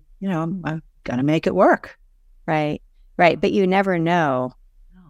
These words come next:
Speaker 2: completely about another person.
Speaker 1: No. Mm-mm.
Speaker 2: Right?
Speaker 1: And,
Speaker 2: And
Speaker 1: and, and that's,
Speaker 2: that
Speaker 1: well,
Speaker 2: keeps
Speaker 1: it,
Speaker 2: it fun.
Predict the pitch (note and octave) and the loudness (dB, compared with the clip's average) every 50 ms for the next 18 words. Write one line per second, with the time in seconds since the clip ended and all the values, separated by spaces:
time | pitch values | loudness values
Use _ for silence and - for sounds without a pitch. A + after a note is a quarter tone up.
0 | - _ - - _ - - - G3 - - A#3+ - - D#3 - - C#3 C#3 C#3 | -20 _ -20 -20 _ -6 -2 -2 -2 2 2 0 0 0 -2 -2 0 0 0 0
1 | C#3 C#3 C#3 C3 - - - - - - - - - - - D#3 A3 D#4 D#4+ G#3 | 0 0 -2 -2 -2 -4 -8 -6 -6 -6 -6 -6 -8 -6 -2 2 2 4 4 2
2 | D#3+ D#3 D3 - _ _ _ _ G#3 A3 A#3 G#3+ G#3 G#3+ E3 D#3 C#3 - - D#3 | 2 -2 -6 -12 _ _ _ _ -20 -20 -20 -20 -20 -20 -20 -20 -20 -12 -6 -4
3 | D#3 E3 F#3 B3+ - - A3+ - C4 C4 - - G#3 G3 F3+ D#3+ - G#3 G#3+ F#3+ | -4 -4 -4 -6 -2 0 0 2 2 0 0 2 2 2 0 0 -2 -2 0 2
4 | G#3+ A3 C4 - - - _ _ - - C#4 - - G#3 A3+ G#3 G#3+ G#3 G#3 G3+ | 4 2 2 0 -2 -14 _ _ -4 -4 -2 -2 0 2 2 4 4 4 2 0
5 | - - D#4+ - - G#3 - G#3 | 2 2 2 4 4 2 2 -2